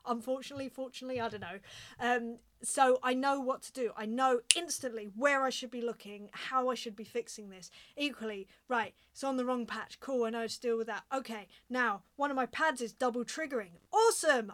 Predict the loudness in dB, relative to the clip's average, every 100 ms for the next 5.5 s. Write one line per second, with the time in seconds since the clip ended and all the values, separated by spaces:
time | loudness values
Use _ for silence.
0 | -4 0 2 0 -2 0 2 2 0 -6
1 | -6 -16 -20 -12 0 2 2 0 -8 _
2 | _ _ _ _ _ _ _ _ 0 0
3 | 2 -6 2 2 6 2 4 0 0 0
4 | 0 4 4 6 4 2 10 12 12 12
5 | 12 12 10 2 -6